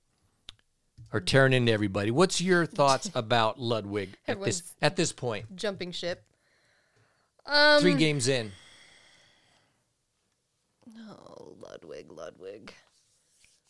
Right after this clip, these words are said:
Speaker 2: I just, I just wanna, I, just change it up. I, it feels like, like we talked about, it takes him so long to make adjustments,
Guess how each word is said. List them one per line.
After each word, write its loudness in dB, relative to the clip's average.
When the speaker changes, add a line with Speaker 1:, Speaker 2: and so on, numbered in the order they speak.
Speaker 2:
I -4
just, -4
I -18
just -8
wanna, -8
I, -16
just -8
change -6
it -14
up. -16
I, -2
it -8
feels -2
like, -2
like -4
we -10
talked -8
about, -12
it -12
takes -12
him -10
so -6
long 0
to -10
make -10
adjustments, -12